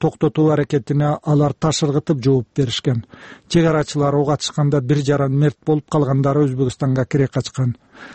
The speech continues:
Жараат алган эки кыргыз чек арачы азыр ооруканада, абалы орто.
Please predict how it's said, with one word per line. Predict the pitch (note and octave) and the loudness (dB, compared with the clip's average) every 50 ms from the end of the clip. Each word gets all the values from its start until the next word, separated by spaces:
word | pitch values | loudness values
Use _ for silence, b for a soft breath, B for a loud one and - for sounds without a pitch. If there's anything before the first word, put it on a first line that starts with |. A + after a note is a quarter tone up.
| B B | B B
Жараат | - C3+ D#3 D#3+ D3+ D3+ - - | -2 0 0 0 0 -2 -2 -2
алган | D3 C#3+ C#3 D3+ D3 | -2 0 0 0 0
эки | D3+ D#3 D3 - - | 0 0 -2 -4 -6
кыргыз | - - D3+ C3+ C#3 C#3+ | -4 -2 -2 -2 -2 -4
чек | - - E3+ D#3 C#3+ | -2 -2 0 0 2
арачы | D3 D3 C#3 C3+ - - - D3 C#3+ - | 2 0 0 -2 -2 -2 -2 -2 -2 0
азыр | - D#3+ C#3+ C3 A#2 C#3+ C#3+ | 0 0 0 0 0 0 2
ооруканада, | C#3+ C#3 C#3 C#3 C#3 B2+ - D3+ C#3+ C#3 C3+ C3 C#3+ C#3+ D3+ - _ | 2 2 2 2 0 -2 -2 0 0 0 2 0 0 -2 -2 -2 _
абалы | - D3+ D3+ C3 C3+ C3 B2+ C3 C#3 - - _ | 0 0 2 2 0 0 0 -2 -2 -4 -4 _
орто. | D3+ D3 C#3+ B2+ - - - C3 A#2+ | 0 0 0 0 -2 -4 -4 -4 -4